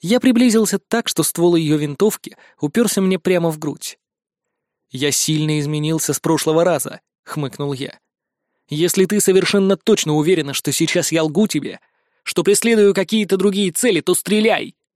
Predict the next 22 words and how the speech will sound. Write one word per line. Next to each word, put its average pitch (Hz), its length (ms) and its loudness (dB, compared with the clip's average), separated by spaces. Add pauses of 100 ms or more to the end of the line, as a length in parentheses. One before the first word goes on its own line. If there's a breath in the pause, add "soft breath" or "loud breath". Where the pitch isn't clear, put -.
(440)
Без 139 200 -4
твоей 165 320 0
помощи 165 380 0
я 151 200 -6
не 147 80 -8
смогу 170 340 -2
призвать 139 380 -6
Лиама». 139 460 -4 (1080)
«Ты 170 100 -2
знаешь 175 400 0
его 185 200 4
имя?» 247 320 2 (260)
удивилась 139 540 -2
Мара. 131 360 -8 (840)
«Да, 147 380 0 (560)
я 143 240 0
знаю 160 320 0
все». 165 380 0 (840)
Я 208 180 0
улыбнулся 220 600 2
уголком 147 440 -2
рта. - 320 -10